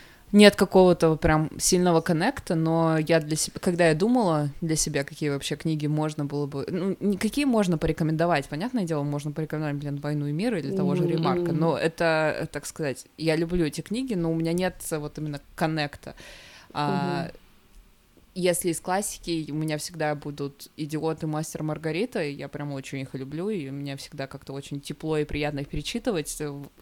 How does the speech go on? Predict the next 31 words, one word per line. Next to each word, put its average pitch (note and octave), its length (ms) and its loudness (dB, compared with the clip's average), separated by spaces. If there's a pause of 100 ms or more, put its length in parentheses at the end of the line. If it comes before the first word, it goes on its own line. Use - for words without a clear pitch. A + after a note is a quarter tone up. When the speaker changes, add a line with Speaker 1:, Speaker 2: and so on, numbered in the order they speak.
Speaker 1:
не F3 340 0
знаю, F#3 240 4
для E3 80 4
меня E3+ 240 2
вот F#3 160 2
какая-то D#3+ 380 -2
в D#3+ 40 0
нем E3 200 0
есть D#3+ 320 -2 (480)
к-, - 260 2
в E3+ 400 4
«Идиоте» F3 440 -2
есть D#3+ 200 0
опре-, D#3+ 260 -6
доброта, E3 640 0
вот B3+ 180 -2
прям D#3 320 -4
идет D#3 280 -2
в-, - 260 -18 (120)
по D3 100 -6
всей D#3 240 -2
книге, D3 360 -6
мне C#3+ 280 -4
это, C#3+ 280 -10
мне D#3+ 280 -2
Speaker 2:
Мгм. D#3 80 -4
Speaker 1:
это D3+ 120 -10
очень, C#3+ 600 -8 (340)
так D3+ 140 -6
скажем, C#3 320 -8
помогает. D3 560 -6